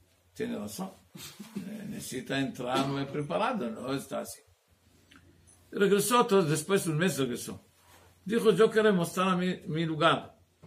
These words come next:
"No, no hay problema, yo mostrar." Mostrar. Dijo, "Eh, mostrar a mí su cuchillo." Yo no quiero.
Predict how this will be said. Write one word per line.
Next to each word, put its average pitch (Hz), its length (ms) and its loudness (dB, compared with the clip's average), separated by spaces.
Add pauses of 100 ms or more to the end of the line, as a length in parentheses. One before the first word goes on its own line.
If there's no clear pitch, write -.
(500)
"No, 101 160 -8
no 117 100 -4
hay 135 100 0
problema, 156 380 -2
yo 131 160 0
mostrar." 143 480 -4 (720)
Mostrar. 147 360 -6
Dijo, 151 240 -4 (220)
"Eh, 175 360 0 (340)
mostrar 127 640 0
a 185 60 4
mí 196 320 6
su 180 600 2
cuchillo." 220 720 6 (300)
Yo 135 140 2
no 190 140 2
quiero. 196 280 -2